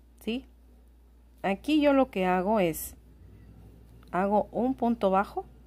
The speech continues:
subo esta cadenita, le doy giro aquí y saco. Y en este caso, miren,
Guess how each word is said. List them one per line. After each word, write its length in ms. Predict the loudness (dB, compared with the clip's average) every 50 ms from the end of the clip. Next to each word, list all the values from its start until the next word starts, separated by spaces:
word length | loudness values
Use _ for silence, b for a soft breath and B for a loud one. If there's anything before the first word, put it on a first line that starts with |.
| -20 -20 -20
subo 540 | -20 -18 0 4 4 6 6 4 2 0 0 -10 -20 -20 -20 -20 -20 -20 -20 -20 -20 -20 -20 -20 -20 -20 -20 -20 -20 -20 -20 -12 -8
esta 260 | -8 -8 -4 -4 -2
cadenita, 640 | 0 2 2 2 2 2 0 -2 -2 -4 -6 -6 -6 -8 -16 _ -20 -20 -20 -20 b b b b b b b b b b -4 -2
le 140 | -2 0 2
doy 280 | 2 2 2 0 -2 -8 -16 -20
giro 380 | -20 -6 -4 -2 0 2 2 2
aquí 340 | 2 0 -2 -8 -8 -8 -8 -10 -20 -20 -20 -20 -20 -20 -20 -20 -20 -20 -20 -20 -20 -20 -20 -20 -20 -20 -20 -20 -20 -20 -20 -20 -20 -20 -20 -20 -20 -20 -20 -20 -20 -20 -20 -20 -20 -20 -20 -20 -20 -20 -20 -20 -20 -20 -20 -20 -20 -20 -20 -20 -20 -20 -20 -20 -20 -20 -20 -20 -20 -20 -20 -20 -20 -20 -20 -20 -20 -20 -20 -20 -20 -20 -20 -10 -4
y 140 | -4 -4 0
saco. 420 | 4 4 4 4 2 -6 -20 -20 -20 -20 -20 -20 -20 -20 -20 -20 -20 -20 -20 -20 -20 -20 -20 -20 -20 B B B B B B B B -4
Y 120 | 0 2
en 80 | 2 2
este 220 | 2 2 -2 0
caso, 240 | 0 -2 0 2 0
miren, 320 | 0 2 0 0 -2 -4